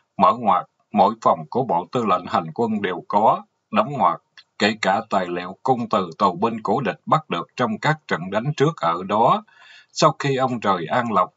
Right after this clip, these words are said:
không bao lâu mặt trận được giải tỏa. Tôi đến Bộ Tổng Tham mưu để gặp ông thì được biết ông đã ra Quảng Trị làm nhiệm vụ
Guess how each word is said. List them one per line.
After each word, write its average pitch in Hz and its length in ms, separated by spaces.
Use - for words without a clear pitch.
không 127 240
bao 120 160
lâu 120 200
mặt 95 280
trận 90 240
được 92 220
giải 90 320
tỏa. 98 360
Tôi 143 180
đến 151 240
Bộ 92 220
Tổng 87 140
Tham 123 200
mưu 120 180
để 104 140
gặp 101 220
ông 123 260
thì 98 120
được 80 320
biết 160 260
ông 117 200
đã 101 220
ra 117 260
Quảng 92 280
Trị 87 220
làm 95 220
nhiệm 90 280
vụ 87 160